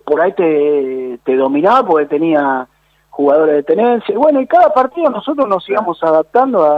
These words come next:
Speaker 1: a la conveniencia.
Speaker 2: Fernando,
Speaker 1: ¿Sí? Sí.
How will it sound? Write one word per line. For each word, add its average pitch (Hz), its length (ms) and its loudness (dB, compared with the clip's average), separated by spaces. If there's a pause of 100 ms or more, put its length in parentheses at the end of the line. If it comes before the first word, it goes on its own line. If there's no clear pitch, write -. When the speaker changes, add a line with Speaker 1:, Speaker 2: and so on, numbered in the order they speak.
Speaker 1:
a 139 80 -6
la 139 140 -2
conveniencia. 147 920 -2 (340)
Speaker 2:
Fernando, 202 540 0
Speaker 1:
¿Sí? 302 100 -6 (640)
Sí. 143 240 -2